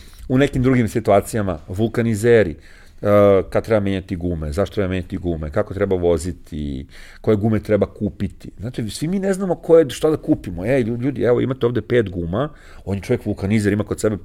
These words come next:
pet hi-, pet hiljada guma. "Vidite, ovo treba da kupite, vidite kako da merite šaru, hoćete kupite polovne gume,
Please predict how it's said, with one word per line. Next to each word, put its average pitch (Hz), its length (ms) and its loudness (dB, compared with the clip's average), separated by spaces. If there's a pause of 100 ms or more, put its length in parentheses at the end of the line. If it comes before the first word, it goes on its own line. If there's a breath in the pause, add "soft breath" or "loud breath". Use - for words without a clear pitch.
pet 101 140 -2
hi-, 110 180 -10
pet - 240 -2
hiljada 98 260 -2
guma. 85 260 -6 (360 loud breath)
"Vidite, 117 360 2
ovo 117 240 8
treba 117 160 2
da 98 120 0
kupite, 101 320 -4
vidite 117 240 -2
kako 117 220 -2
da 101 60 -2
merite 110 300 -2
šaru, 98 360 0
hoćete - 220 -6
kupite - 280 -10
polovne 113 400 4
gume, 92 300 -2